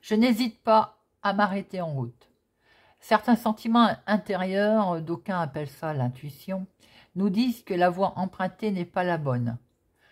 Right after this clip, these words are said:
Si nous décidons de les lire et d'en tenir compte, nous pouvons stopper notre mouvement quand nous ressentons que celui-ci nous mène vers une mauvaise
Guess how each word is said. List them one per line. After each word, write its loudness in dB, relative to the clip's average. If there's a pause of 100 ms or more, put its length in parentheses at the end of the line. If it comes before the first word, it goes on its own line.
(140)
Si -10
nous 0
décidons 0
de -2 (600)
les -4
lire -2
et -6
d'en 0
tenir -6
compte, -8 (360)
nous -2
pouvons -4
stopper -6
notre -6
mouvement -8 (180)
quand -6
nous 0
ressentons -6
que -12
celui-ci -10
nous -6
mène -2
vers -4
une -4
mauvaise -2